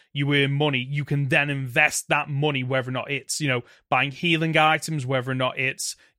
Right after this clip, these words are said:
getting extra Pokemon. So maybe you just start out with two Pokemon, and if you're not investing in the right things, then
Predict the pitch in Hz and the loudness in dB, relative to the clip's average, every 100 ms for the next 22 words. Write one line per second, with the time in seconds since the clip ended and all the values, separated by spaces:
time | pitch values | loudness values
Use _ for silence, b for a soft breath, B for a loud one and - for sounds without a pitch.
0 | 147 143 139 - 156 151 - 143 147 156 | 2 2 0 0 0 0 -4 -2 -2 -2
1 | 175 143 135 135 135 135 131 - 156 139 | -4 -4 -4 -4 -6 -8 -8 -6 -4 -4
2 | 143 196 - 262 240 196 139 139 123 110 | -8 -8 -6 -6 -2 -2 -2 0 0 2
3 | 147 139 - b - 165 - 156 151 156 | 0 0 -6 b -4 -2 0 0 0 0
4 | 143 151 156 - 143 139 160 147 127 139 | 0 2 0 0 -2 0 0 0 2 0
5 | 135 - 180 139 123 139 | 0 2 2 2 0 0